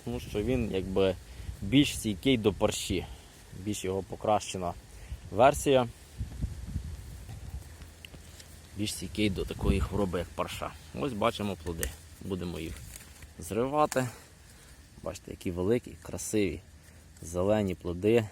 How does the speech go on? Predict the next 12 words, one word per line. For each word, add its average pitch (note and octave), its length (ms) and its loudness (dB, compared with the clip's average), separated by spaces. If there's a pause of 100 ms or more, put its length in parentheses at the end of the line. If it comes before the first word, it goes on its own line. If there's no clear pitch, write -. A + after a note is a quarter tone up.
(200)
з - 40 -18
таким - 360 -10 (760)
сивим G#2 580 6 (320)
нальотом, G2 560 0
сивим F2+ 380 -4
таким F2 320 -10
пруїном. G2+ 560 -2 (1700)
Гарного, F2 640 -2
гарної F#2 420 4
форми, G#2 520 2 (760)
правильної E2 680 2
такої. D#2+ 500 -12